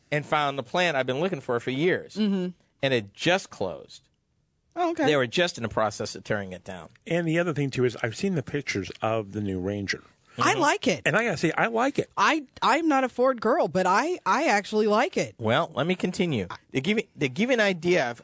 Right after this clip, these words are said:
Speaker 1: the midsize truck market,
Speaker 2: Right.
Speaker 1: last year, G M sold a hundred and forty-five thousand Colorado and Canyon tr-
Speaker 3: Yeah.
Speaker 1: trucks.
Speaker 2: Yeah.
Speaker 1: Toyota,
Speaker 2: Oh, yeah.
Speaker 1: who's the market leader with the Tacoma,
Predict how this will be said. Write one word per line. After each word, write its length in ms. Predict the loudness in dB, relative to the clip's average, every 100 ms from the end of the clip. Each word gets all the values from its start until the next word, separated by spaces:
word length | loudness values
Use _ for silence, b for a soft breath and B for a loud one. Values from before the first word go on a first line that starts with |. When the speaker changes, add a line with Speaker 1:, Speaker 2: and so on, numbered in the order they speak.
| -8
Speaker 1:
the 80 | -2
midsize 420 | -2 0 0 0
truck 240 | 0 -2
market, 460 | 0 -2 2 0 0 -4
Speaker 2:
Right. 340 | -4 -2 -6 -2
Speaker 1:
last 640 | 2 2 2 0 -4 -10
year, 540 | -6 0 2 2 -2 -8 _
G 300 | -2 0 2
M 200 | 0 0
sold 520 | -2 0 2 0 -2 b _
a 60 | -4
hundred 260 | -2 -2 -4
and 80 |
forty-five 640 | -2 0 0 -2 0 0 -2
thousand 800 | -12 -14 -2 2 2 0 -6 -4
Colorado 640 | 0 2 4 2 2 0
and 100 | -6
Canyon 420 | -6 -4 -4 -6
tr- 120 | -10 -10
Speaker 3:
Yeah. 140 | -2
Speaker 1:
trucks. 180 | 2 4
Speaker 2:
Yeah. 260 | 4 2 0 B B B B
Speaker 1:
Toyota, 400 | 0 2 4 4
Speaker 2:
Oh, 40 | 4
yeah. 220 | 2 0 -4 _
Speaker 1:
who's 200 | -2 -2
the 180 | -4 -4
market 380 | 0 0 0 0
leader 180 | 0 2
with 140 | 0
the 120 | -4
Tacoma, 500 | -4 0 0 2 -2